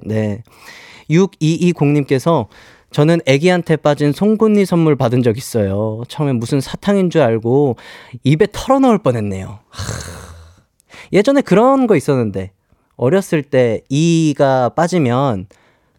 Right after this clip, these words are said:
지붕으로 던져야 된다. 그래서 제가 울었어요. 아파트밖에 없는데 지붕이 어디 있냐. 이거 <laughs> 어디다가 던지냐. 이거를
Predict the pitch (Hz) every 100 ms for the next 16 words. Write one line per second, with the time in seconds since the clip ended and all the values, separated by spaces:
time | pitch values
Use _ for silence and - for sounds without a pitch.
0 | _ - 220 269 220 147 127 117 107 92
1 | 92 _ _ _ _ _ - 185 160 170
2 | 165 185 170 92 - 170 277 269 190 120
3 | - _ _ _ _ - 147 277 - 240
4 | - 180 160 160 147 147 151 139 110 131
5 | 117 107 98 104 101 _ - - - _
6 | _ _ _ _ 220 180 - 196 170 208
7 | 233 220 190 160 147 127 - - - 202
8 | 233 277 247 208 214 185 110